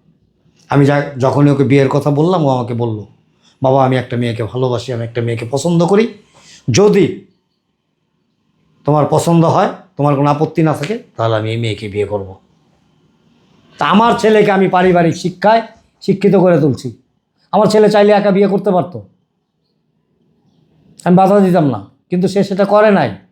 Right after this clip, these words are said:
আমি বলছি, "বাবা, ঠিক আছে, আমার ছেলের বউ করে আনবো, তোমার বউ করে যাকে আমি এ বাড়িতে নিয়ে আসবো, সারা জীবনের জন্য আনবো, একদিন দুদিনের জন্য না। সেই মেয়ে আমাদের পরিবারের সাথে ম্যাচ করবে কিনা,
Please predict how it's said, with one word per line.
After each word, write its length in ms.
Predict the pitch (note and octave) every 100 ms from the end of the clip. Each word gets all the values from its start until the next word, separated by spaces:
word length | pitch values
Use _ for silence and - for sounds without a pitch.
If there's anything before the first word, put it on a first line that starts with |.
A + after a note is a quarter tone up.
| _ _ _ _ _ _ _ _ -
আমি 180 | F3+ G3+
বলছি, 300 | G3+ G3 G3+
"বাবা, 240 | F#3+ G3
ঠিক 200 | F#3 F#3
আছে, 380 | G3 - A#2+ - _ _ _ _ _ _ _ _ -
আমার 260 | E3+ A3 G3+
ছেলের 300 | G#3 A3 F#3+
বউ 240 | G3 A3
করে 200 | G#3+ G#3+
আনবো, 240 | G3+ G3
তোমার 280 | G3 G3+ G#3
বউ 240 | F3+ G#3 G3+
করে 200 | G#3 F#3+
যাকে 240 | F#3+ G3
আমি 160 | G3 G3
এ 40 |
বাড়িতে 320 | F#3+ F#3+ G3
নিয়ে 140 | G3 G3
আসবো, 440 | D#3+ F3 D3+ - _ _ _ _
সারা 260 | - F#3+ G3+
জীবনের 440 | D3 G3+ G#3+ G#3
জন্য 240 | G3 G3+ G3
আনবো, 220 | F#3+ F#3
একদিন 320 | F3+ E3 F#3+
দুদিনের 340 | G3+ G3 G3+
জন্য 240 | F3 G3 F#3
না। 200 | D3+ A2+ _ _ _ _ _ _ _ _ _ _ _
সেই 300 | - G#3 A3+
মেয়ে 220 | G#3+ G#3+ G3+
আমাদের 360 | G3+ G#3+ G#3+
পরিবারের 460 | - G#3+ G3+ G#3 G3+
সাথে 260 | G3 F#3+
ম্যাচ 260 | G3 G#3+ -
করবে 300 | A3+ G#3+ G#3
কিনা, 400 | G3+ F3 C3